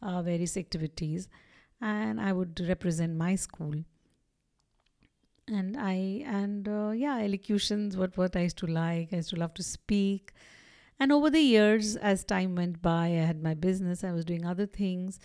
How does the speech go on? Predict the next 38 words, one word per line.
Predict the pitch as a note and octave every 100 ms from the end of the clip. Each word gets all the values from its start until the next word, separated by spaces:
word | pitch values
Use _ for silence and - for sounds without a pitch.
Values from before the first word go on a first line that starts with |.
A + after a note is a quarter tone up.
| - - - _ _
I, | - B3+ C#4+ -
I | B3+
had | C4 D4+ D4+
a | D4+
lot | A#3+ A#3
of | -
people | - A3 G#3+ A3+ A#3
always | F#3+ F#3 G3 A3+ -
coming | A3 G3+ G3+
to | G3+ G3+
me, | F#3+ F#3+ F#3+ G#3+ -
uh, | F3+ F3 D#3+
with | F3+ G3 -
queries, | - F3+ E3+ D#3+ E3 D#3+
with | D#3+ D#3+
questions. | - G3+ - - - F3 E3 E3 E3 -
And, | G#3 G3+ G3+ G3+ G3+ A3+ C#4
uh, | G3+ G3+
some | - E4+ F#4
things | D#4+ D#4 -
came | C4+ B3+
very | C4 B3+
naturally | F#3 F3 - E3+ D#3
to | D#3 D#3+
me, | D3+ D3+
maybe | D#3 D#3 D3+
parenting, | - G#3+ G#3+ G#3+ G#3 - G#3 G3+ G#3 - - - - _
maybe | F#3+ F3+ F3
understanding | F3 F3+ F#3+ - G3+ F#3+ F#3+
things | F#3 G3 F#3 F3
with | E3
a | E3+
larger | E3 E3 D#3+
picture, | F3 A3 - - G3 F#3 F3
which | F#3+ A3+
all | A3+
come | A3 G#3+ G#3+
quite | G3+ G3 F#3+